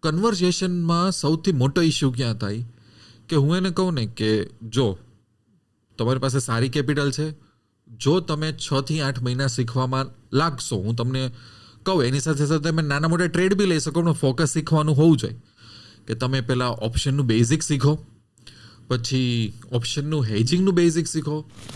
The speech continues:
પછી જે એકાદ બે કોમન સ્ટ્રેટેજી છે એનું કાંઈક હું તમને ગાઈડન્સ વીડિયો કે કાંઈક આપીશ, એ તમે સમજો, પછી તમે એના એડજસ્ટમેન્ટને ધીરે ધીરે આવી રીતના આગળ વધો. તો આમાંથી ઘણા લોકો છે ને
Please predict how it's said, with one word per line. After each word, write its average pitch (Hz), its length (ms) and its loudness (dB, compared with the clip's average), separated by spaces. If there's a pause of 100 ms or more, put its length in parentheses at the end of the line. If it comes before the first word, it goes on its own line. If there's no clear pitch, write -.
(340)
પછી 143 260 0
જે 139 140 0
એકાદ 120 260 -4
બે 147 100 0
કોમન 135 300 -2
સ્ટ્રેટેજી 135 540 -2
છે 143 120 -2
એનું 127 160 0
કાંઈક 131 180 0
હું 123 140 2
તમને 131 240 0
ગાઈડન્સ 117 500 0
વીડિયો 120 260 4
કે 123 100 -2
કાંઈક 127 220 -4
આપીશ, 120 360 0 (120)
એ 143 100 2
તમે 165 240 0
સમજો, 160 480 0 (800)
પછી 175 260 -2
તમે 180 260 -2
એના 175 160 -2
એડજસ્ટમેન્ટને 143 600 -2
ધીરે 135 200 2
ધીરે 156 260 0
આવી 123 240 -2
રીતના 135 320 -2
આગળ 117 200 0
વધો. 113 440 2 (880)
તો 240 300 -2
આમાંથી 208 280 2
ઘણા 131 400 4
લોકો 202 280 2
છે 185 120 -4
ને 120 120 -6